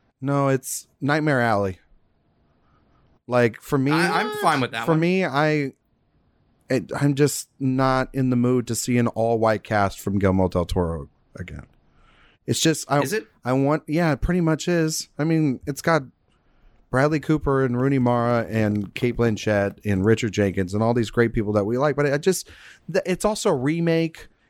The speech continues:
Speaker 1: It's not, it, and it just,
Speaker 2: Yeah, I, I don't,
Speaker 1: it's,
Speaker 2: it's more that I don't care about the remake
Speaker 1: it's
Speaker 2: part
Speaker 1: like,
Speaker 2: of it.
Speaker 1: and it's like, that's not the Del Toro I know. Like, it, I want,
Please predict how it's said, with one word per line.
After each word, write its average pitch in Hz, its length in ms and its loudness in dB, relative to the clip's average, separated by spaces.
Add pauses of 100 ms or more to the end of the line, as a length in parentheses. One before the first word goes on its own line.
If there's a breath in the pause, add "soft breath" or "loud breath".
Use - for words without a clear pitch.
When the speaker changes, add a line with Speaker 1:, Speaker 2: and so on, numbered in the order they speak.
Speaker 1:
It's - 120 -8
not, 175 320 0
it, 165 140 -2
and 165 160 2
it 147 80 -2
just, 180 260 0
Speaker 2:
Yeah, 160 200 0
I, 170 200 0
I - 40 2
don't, 190 60 0
Speaker 1:
it's, 170 100 -4
Speaker 2:
it's 170 120 -6
more 202 140 0
that 180 140 0
I 160 80 2
don't 151 160 0
care 139 120 2
about 123 200 0
the 107 80 -4
remake 107 220 2
Speaker 1:
it's - 120 -4
Speaker 2:
part 104 120 0
Speaker 1:
like, 95 120 -2
Speaker 2:
of - 60 -16
it. - 80 -12
Speaker 1:
and 190 160 2
it's 175 260 -6
like, 190 300 2
that's 214 260 0
not 165 320 -2
the 131 200 2 (180)
Del 135 160 2
Toro 131 360 0
I 117 120 0
know. 139 500 0 (220)
Like, 139 220 2
it, 143 200 -2 (140)
I 165 120 4
want, 185 320 0